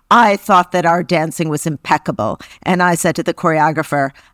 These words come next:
'I thought that second song was terrible.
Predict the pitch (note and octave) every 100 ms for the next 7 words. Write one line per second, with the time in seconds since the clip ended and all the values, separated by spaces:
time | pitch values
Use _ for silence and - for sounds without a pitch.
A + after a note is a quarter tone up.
0 | _ G3+ F#3+ F3+ - F3 D#3 - E3 -
1 | - - E3+ - C3+ - D#3+ D3 D#3 C#3
2 | A#2 - - _ - - A3 G3 - C#3
3 | B2